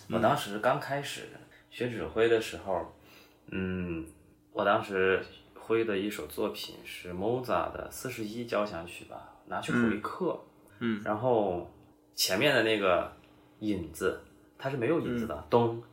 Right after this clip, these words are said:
Speaker 1: 嘚儿咚，嘚儿咚。然后我当时很喜欢的一个版本吧，是那个，呃，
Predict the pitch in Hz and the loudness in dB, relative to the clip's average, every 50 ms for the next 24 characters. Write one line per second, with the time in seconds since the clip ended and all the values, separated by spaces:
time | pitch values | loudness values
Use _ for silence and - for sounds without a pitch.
0 | _ - - 85 98 107 120 123 123 127 123 123 - - - - - - 90 107 | _ -6 -2 2 4 8 8 8 8 6 2 -2 -8 -16 -20 -16 -10 -4 2 4
1 | 117 117 127 123 120 120 120 - - - - - - - - 107 113 147 147 120 | 6 8 8 6 6 2 -4 -10 -12 -16 -20 -20 -8 -2 0 4 6 6 6 6
2 | - - - - - - - - - - 101 101 95 92 - - - 143 175 180 | 4 0 -4 -4 -6 -10 -16 -8 -2 4 6 6 6 6 4 4 6 8 8 8
3 | - 147 139 - - - - - - - - 107 120 - - - - 87 85 - | 6 2 0 -2 -4 -10 -16 -14 -8 -2 2 2 4 4 4 2 0 0 0 0
4 | 110 113 110 107 107 110 - 87 82 80 92 101 104 - 80 80 - - - - | 2 2 4 4 4 4 6 4 4 2 2 -2 -2 -2 -2 -2 -4 -4 -6 -6
5 | - 110 101 101 98 95 90 85 - - - - - - - - - - - - | -4 -2 -2 -2 -2 -2 -4 -4 -4 -6 -6 -8 -10 -12 -16 -20 -20 -20 -20 -20
6 | - - - 92 90 85 82 82 82 82 | -12 -6 -4 -2 0 0 0 0 -2 -4